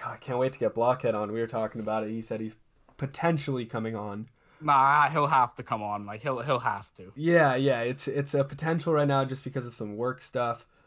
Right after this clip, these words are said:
Speaker 1: But,
Speaker 2: Yep.
Speaker 1: um, I hope
Speaker 2: It,
Speaker 1: to
Speaker 2: it'd
Speaker 1: get
Speaker 2: be,
Speaker 1: him
Speaker 2: it'd be
Speaker 1: on.
Speaker 2: nice, you know, that, that is one podcast I would give a full listen to, 'cause I feel like that would get to some, uh,
Speaker 1: Some
Speaker 2: that would
Speaker 1: dark
Speaker 2: tug at some
Speaker 1: places.
Speaker 2: heartstrings right there.
Speaker 1: Right? Yeah. No, that's, like, the point I wanna get at.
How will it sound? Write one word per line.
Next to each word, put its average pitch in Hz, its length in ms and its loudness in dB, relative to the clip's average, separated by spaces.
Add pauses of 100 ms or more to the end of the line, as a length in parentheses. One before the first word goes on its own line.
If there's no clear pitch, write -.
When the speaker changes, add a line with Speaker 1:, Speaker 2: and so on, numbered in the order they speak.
(180)
Speaker 1:
But, 110 280 2
Speaker 2:
Yep. 110 100 2
Speaker 1:
um, 98 400 -6 (680)
I 110 260 0
hope 170 340 0
Speaker 2:
It, 165 100 -8
Speaker 1:
to 143 80 0
Speaker 2:
it'd 127 100 0
Speaker 1:
get 117 120 2
Speaker 2:
be, 185 60 0
Speaker 1:
him 113 120 -2
Speaker 2:
it'd 110 180 0
be 170 60 -2
Speaker 1:
on. 165 60 -2
Speaker 2:
nice, 156 420 -4
you 143 200 -8
know, 131 220 0 (260)
that, 143 240 0
that 156 140 0
is 143 140 -4
one 143 260 -2
podcast 131 560 0
I 131 80 -6
would 127 200 -6
give 123 180 -6
a 120 100 -6
full 131 580 -6
listen 127 360 -6
to, 120 200 -8
'cause 117 140 -16
I 135 80 -4
feel 143 160 -8
like 123 100 -8
that 127 180 -2
would 120 140 -10
get 123 260 -12
to 127 120 -16
some, 117 240 -10
uh, 110 260 -8 (260)
Speaker 1:
Some 131 240 -8
Speaker 2:
that 147 180 2
would 151 120 -2
Speaker 1:
dark - 180 2
Speaker 2:
tug - 20 0
at 139 100 0
some 147 120 -4
Speaker 1:
places. - 20 -2
Speaker 2:
heartstrings 135 500 -4
right 123 200 -8
there. 127 180 -4
Speaker 1:
Right? 220 420 -2
Yeah. 160 440 2
No, 160 200 2
that's, 156 300 -2
like, 156 240 -2
the 127 100 -6
point 156 380 0
I 139 60 -8
wanna 139 260 0
get 139 240 0
at. 135 240 0